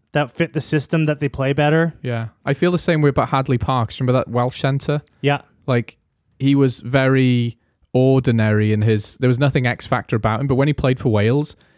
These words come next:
Speaker 2: he was just consistent 'cause he had that New Zealand skill set, right?
Speaker 1: Yeah.
Speaker 2: Never dropped a ball,
Speaker 1: Mm-hmm.
Speaker 2: always got over the gain line.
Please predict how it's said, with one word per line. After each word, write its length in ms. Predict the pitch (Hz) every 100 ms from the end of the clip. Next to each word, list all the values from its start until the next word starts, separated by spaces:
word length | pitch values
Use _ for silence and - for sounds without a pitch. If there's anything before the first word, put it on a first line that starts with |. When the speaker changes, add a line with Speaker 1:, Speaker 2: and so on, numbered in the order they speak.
| _
Speaker 2:
he 140 | - 127
was 100 | 117
just 280 | 117 -
consistent 800 | - 120 110 - 117 - 110 101 -
'cause 100 | 131
he 60 |
had 100 | 135
that 140 | 127 113
New 160 | 123
Zealand 440 | 113 123 117 117 104
skill 280 | - 123
set, 260 | 120 113 101
right? 240 | 101 113 -
Speaker 1:
Yeah. 220 | 143 123
Speaker 2:
Never 220 | 127 120
dropped 260 | 127 120 127
a 60 |
ball, 360 | 113 107 107 - _ _ -
Speaker 1:
Mm-hmm. 240 | 156 151
Speaker 2:
always 220 | 131 127 117
got 160 | 123
over 140 | 113 110
the 80 |
gain 220 | 110 110 107
line. 340 | 104 104